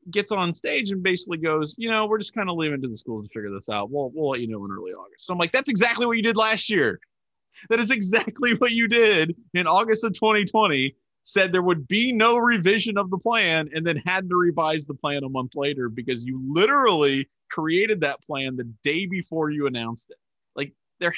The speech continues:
has to be better preparation than this. And one of the things that Jim Delaney also was really great at was getting everybody on the same page, right? And that, it just feels like you have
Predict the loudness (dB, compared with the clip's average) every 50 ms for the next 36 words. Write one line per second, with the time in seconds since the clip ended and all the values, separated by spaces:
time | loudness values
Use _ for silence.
0 | -2 -2 -2 -2 -2 -4 -8 -6 -4 -4 -2 0 -2 -2 -2 -4 -6 -6 -6 -6
1 | -8 -8 -10 -10 -8 -10 -10 -12 -12 -12 -12 -12 -12 -14 -14 -16 -18 -20 _ _
2 | _ _ _ _ _ _ _ -4 -2 -2 -2 -4 -6 -8 -14 -10 -6 -4 -4 -4
3 | -4 -4 -6 -6 -6 -6 -6 -8 -6 -6 -6 -6 -6 -6 -6 -6 -6 -6 -6 -6
4 | -8 -8 -10 _ _ -10 -6 -4 -4 -4 -4 -4 -6 -6 -6 -8 -8 -8 -8 -10
5 | -10 -10 -10 -10 -8 -8 -8 -8 -10 -10 -12 -12 -10 -10 -10 -10 -10 -10 -10 -8
6 | -8 -6 -6 -6 -6 -6 -8 -10 -12 -14 -12 -12 -12 -14 -14 -16 -18 -18 -18 _
7 | _ _ -12 -8 -8 -8 -8 -10 _ _ _ _ _ _ _ _ -6 -4 -4 -4
8 | -4 -6 -6 -4 -2 0 0 0 0 -4 -6 _ _ _ _ _ _ _ -12 -10
9 | -8 -6 -6 -8 -6 -6 -4 -4 -4 -4 -4 -6 -6 -6 -8 -10 -10 -8 -6 -6
10 | -6 -6 -6